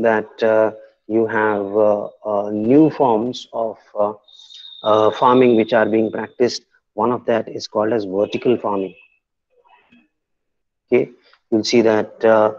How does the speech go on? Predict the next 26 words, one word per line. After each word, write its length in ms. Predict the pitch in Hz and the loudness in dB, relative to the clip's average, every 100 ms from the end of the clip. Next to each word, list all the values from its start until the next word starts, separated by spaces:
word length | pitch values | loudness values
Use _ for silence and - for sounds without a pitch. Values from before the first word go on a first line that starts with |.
| - _ _ | -16 _ _
uh, 340 | 117 110 110 | -2 2 2
nutritious 760 | 110 117 123 - 139 - 135 - | 4 4 4 2 0 0 -4 -6
crops 440 | - 123 120 - | 0 0 0 -6
like 260 | 120 117 110 | -6 -4 -6
mushrooms 640 | 113 113 - 147 151 131 - | -6 -4 0 4 4 2 -4
particularly, 640 | 117 101 104 104 101 120 | -6 -4 -4 -4 -4 -4
which 200 | 113 107 | -6 -6
are 100 | 117 | -8
very, 320 | 110 110 110 110 _ _ _ _ | -6 -4 -6 -6 _ _ _ _
uh, 260 | 110 110 110 | -2 0 2
rich 320 | 120 127 - | 2 0 -4
in 400 | 120 113 107 - _ | 0 2 0 -2 _
nitrogen 640 | 110 107 110 120 110 107 | -2 0 0 0 0 0
content 460 | - 101 92 98 95 - | -2 -4 -2 -4 -6 -12
as 200 | 104 - | -12 -10
such, 240 | 110 117 | -12 -14
proteins 540 | - 120 123 104 90 - _ _ - _ _ _ | -4 2 4 2 -2 -12 _ _ -20 _ _ _
as 200 | 101 - | -6 -2
such, 320 | - 107 104 - | 0 -2 -2 -8
are, 380 | 117 110 110 107 | -2 0 2 2
uh, 160 | 113 127 - _ _ - | 2 0 -12 _ _ -4
uh, 160 | 110 | -4
cultivated 680 | 101 120 110 131 127 127 135 113 | 2 0 4 4 4 2 -4 2
within 320 | 120 143 175 | 4 6 6
the 100 | 147 | 4
city. 320 | - 123 101 | 2 -6 -6